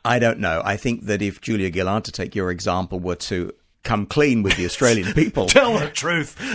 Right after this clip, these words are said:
Speaker 1: And I don't mean that as, in a partisan
Speaker 2: No,
Speaker 1: way.
Speaker 2: neither do I. No.
Speaker 1: I, I think it's too late, probably, because it's gone on for too long. Could somebody make a clean break? Yes. I think that successive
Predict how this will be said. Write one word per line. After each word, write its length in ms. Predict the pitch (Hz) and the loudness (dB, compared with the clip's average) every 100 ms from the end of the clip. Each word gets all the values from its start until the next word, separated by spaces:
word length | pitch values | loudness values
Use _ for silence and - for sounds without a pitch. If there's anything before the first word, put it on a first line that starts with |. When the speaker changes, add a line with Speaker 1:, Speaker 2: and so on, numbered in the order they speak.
| 196 131 | -2 2
Speaker 1:
And 80 | 123 | 6
I 80 | |
don't 180 | 135 147 | 8 6
mean 160 | 143 120 | 6 6
that 160 | 120 | 6
as, 80 | 110 | 6
in 160 | 107 110 | 2 4
a 40 | |
partisan 440 | 120 147 156 127 180 | 6 6 6 6 6
Speaker 2:
No, 180 | 196 | 6
Speaker 1:
way. 200 | 87 80 139 | 4 2 4
Speaker 2:
neither 300 | 156 208 196 | 6 4 2
do 200 | 147 143 | 0 0
I. 300 | 151 - - 131 | 0 -2 -10 -10
No. 240 | 127 117 - 139 | -10 -10 -4 4
Speaker 1:
I, 140 | 135 - | 4 6
I 120 | 131 | 4
think 220 | 127 151 | 4 -2
it's 140 | 131 - | -2 -4
too 180 | 131 | -2
late, 400 | 117 123 65 - | 0 0 -2 -6
probably, 460 | - - - - - | -10 -10 -8 -12 -10
because 260 | 110 104 98 | -6 -4 -4
it's 120 | 87 | -6
gone 200 | - 104 | 0 2
on 160 | 98 92 | 2 -4
for 100 | - | -8
too 280 | - 98 90 | -6 -4 -2
long. 460 | 90 80 - - - - - _ | -2 -4 -10 -16 -20 -20 -20 _
Could 320 | - 143 107 | 2 2 2
somebody 340 | - 127 117 113 | 0 2 4 4
make 220 | 113 117 | 2 0
a 80 | 110 | -4
clean 400 | - 117 117 110 | -4 -2 -2 -2
break? 520 | 110 117 139 - - _ | -2 -2 -6 -10 -20 _
Yes. 640 | 101 90 85 - - - - - - _ - | -6 0 0 -2 -6 -8 -16 -20 -20 _ 2
I 160 | 107 | 2
think 320 | 107 127 120 | 4 0 -2
that 200 | - 107 | -2 -2
successive 800 | - 113 - 110 110 110 98 - | -2 -6 -2 -2 -2 -4 -6 -12